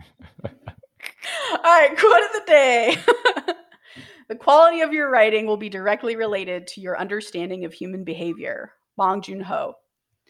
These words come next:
Please remember to rate and subscribe. Follow us at Act Two Writers for more awesome writing stuff. You can follow me, Tasha, at Story Thursday on Instagram or on Twitter at Tasha three point oh.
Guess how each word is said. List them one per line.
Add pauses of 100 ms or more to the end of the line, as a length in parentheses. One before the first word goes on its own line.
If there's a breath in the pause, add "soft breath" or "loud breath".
(760)
Please
remember
to
rate
and
subscribe.
Follow
us
at
Act
Two
Writers
for
more
awesome
writing
stuff.
You
can
follow
me,
Tasha,
at
Story
Thursday
on
Instagram
or
on
Twitter
at
Tasha
three
point
oh.